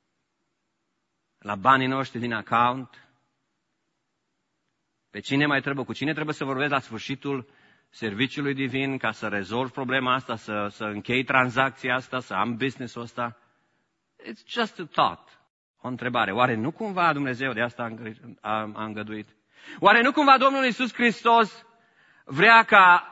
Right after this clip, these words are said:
într-adevăr, în casa Lui și casa Lui să fie o casă de rugăciune?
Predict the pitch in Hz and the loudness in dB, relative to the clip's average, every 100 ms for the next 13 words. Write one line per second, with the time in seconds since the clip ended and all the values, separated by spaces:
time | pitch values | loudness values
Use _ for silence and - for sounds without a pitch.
0 | - - 170 180 226 254 208 233 226 202 | -12 -2 0 6 6 6 4 6 6 4
1 | - - 185 180 - 220 214 202 190 196 | -2 0 2 2 6 6 6 2 4 4
2 | 170 147 - 151 190 185 175 185 175 165 | 4 2 0 2 4 4 2 0 -2 -2
3 | 180 165 - - 180 170 185 151 151 135 | 2 0 0 4 4 4 0 2 2 0
4 | 127 - - 139 160 170 | -4 -4 -6 -4 -4 -6